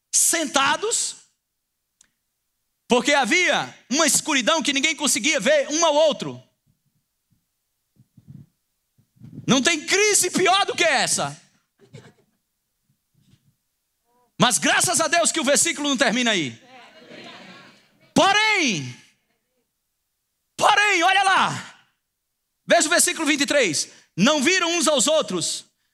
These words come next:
ninguém se levantou do seu lugar por três dias. Porém, todos os filhos de Israel tinham luz nas suas habitações." Levante suas mãos, querido.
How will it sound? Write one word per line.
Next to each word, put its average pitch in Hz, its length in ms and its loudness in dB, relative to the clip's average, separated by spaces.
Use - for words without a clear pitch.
ninguém 277 440 0
se - 120 0
levantou 311 460 0
do 294 80 0
seu 302 160 0
lugar 277 400 0
por 269 240 4
três 302 360 2
dias. 226 640 -2
Porém, 330 720 2
todos 359 320 2
os 349 220 2
filhos 349 340 0
de 302 80 -2
Israel 220 600 0
tinham 311 240 2
luz 311 720 0
nas 247 240 0
suas 285 320 0
habitações." 247 920 -2
Levante 247 260 0
suas 262 220 0
mãos, 285 260 0
querido. 190 340 -4